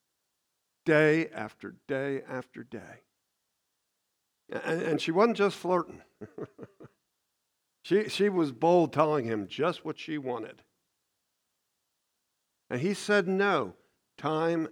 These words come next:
and time again. He did all he could to avoid her advances. One day she grabbed his cloak and, a-, a-, and once again pursuing him,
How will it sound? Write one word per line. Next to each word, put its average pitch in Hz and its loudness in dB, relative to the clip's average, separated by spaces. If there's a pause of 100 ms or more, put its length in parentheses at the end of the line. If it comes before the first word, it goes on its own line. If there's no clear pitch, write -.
and 113 -10
time 143 -4
again. 107 -8 (960)
He 120 -10
did 131 4
all 175 6
he 185 2
could 185 -4
to 139 -4
avoid 139 0
her 135 -2
advances. 139 -2 (220)
One 240 8
day 226 8
she 202 2
grabbed 190 6
his 180 -4
cloak 220 6
and, 143 0 (400)
a-, 156 -2
a-, 175 4
and 185 4
once 202 6
again 196 6
pursuing 214 6
him, 156 6